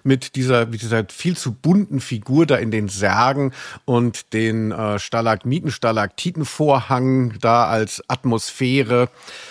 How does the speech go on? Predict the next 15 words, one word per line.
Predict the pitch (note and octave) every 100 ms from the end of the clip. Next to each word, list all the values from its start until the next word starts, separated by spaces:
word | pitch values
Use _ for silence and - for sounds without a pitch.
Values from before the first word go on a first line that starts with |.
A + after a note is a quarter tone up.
| - -
Na | G#2+ G2
ja, | G2+ F#2+ F2+ - - _ _ _ _ _ F#3+
also | A#2 F#2 F#2 - _ - - - -
da | - B2+ C#3
würde | C3
ich | B2
jetzt | B2+ -
nicht | C3+ - B2+
die |
Ausstellung, | G#2+ G#2+ - G2+ F#2+ G2+
äh, | G2+
besuchen, | F#2 G#2+ A2 G#2 F#2+
wo | F#2+
das | F2+ F#2 G#2
hängt. | F2 D#2+